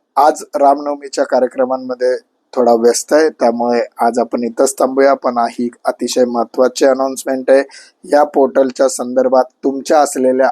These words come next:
अपेक्षा मला जास्तीत जास्त स्वरूपामध्ये मला कळवा, माझ्याकडे पाठवा. मी नक्कीच त्याची दखल घेईल आणि ते पोर्टल जास्त चांगल्या पद्धतीत बनवण्याचा मानस किंवा प्रयत्न करेल.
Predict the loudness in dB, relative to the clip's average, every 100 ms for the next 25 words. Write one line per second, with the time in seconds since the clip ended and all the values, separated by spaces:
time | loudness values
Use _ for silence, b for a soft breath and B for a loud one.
0 | 0 -4 -2 -4 -2 0 0 2 0 2
1 | 0 0 -2 -4 -8 0 0 2 0 -2
2 | 0 -2 -2 -2 -2 -4 -2 0 0 0
3 | 2 4 4 2 0 _ _ _ _ _
4 | _ _ -8 -4 -4 0 -2 0 -4 0
5 | 2 2 0 _ _ _ _ -10 -8 -4
6 | -6 -2 -4 -2 -2 -2 0 2 0 2
7 | 0 2 2 2 0 -2 -6 -6 -2 -2
8 | 0 0 0 -6 _ 0 0 0 -2 -4
9 | 0 -2 0 0 0 -2 -4 -6 -6 -6
10 | -6 -8 -10 -10 -2 -2 -4 _ _ _
11 | _ _ _ -2 2 2 2 0 -2 -14
12 | -8 -4 2 4 4 0 _ 0 0 0
13 | -4 0 2 0